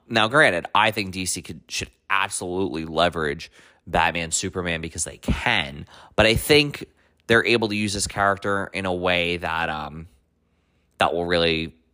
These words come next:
you know, interest a lot of people, get people into D C. So I'm very excited. I think this is probably one of my most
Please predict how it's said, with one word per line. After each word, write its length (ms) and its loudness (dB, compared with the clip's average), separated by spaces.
you 100 0
know, 260 -4
interest 340 0
a 40 -2
lot 240 0
of 60 -6
people, 340 -6
get 180 -2
people 340 2
into 240 -2
D 200 -4
C. 400 -4
So 300 4
I'm 220 2
very 360 6
excited. 560 -2
I 60 -4
think 180 -4
this 160 0
is 80 0
probably 320 2
one 160 4
of 60 -2
my 100 -2
most 400 -2